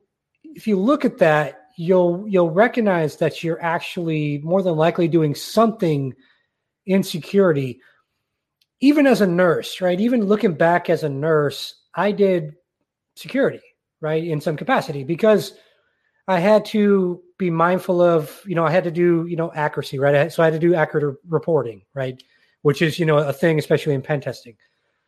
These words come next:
I had to keep patient data safe, right? I had to be mindful of security. I had to make sure that I had a strong password, you know, all these things. And,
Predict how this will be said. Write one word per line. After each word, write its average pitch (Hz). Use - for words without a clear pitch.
I 175
had 196
to 190
keep 202
patient 175
data 147
safe, -
right? 143
I 151
had 147
to 139
be 147
mindful 151
of 131
security. 202
I 170
had 165
to 147
make 196
sure 202
that 175
I 156
had 160
a 143
strong 143
password, 180
you 175
know, 185
all 233
these 208
things. 170
And, 151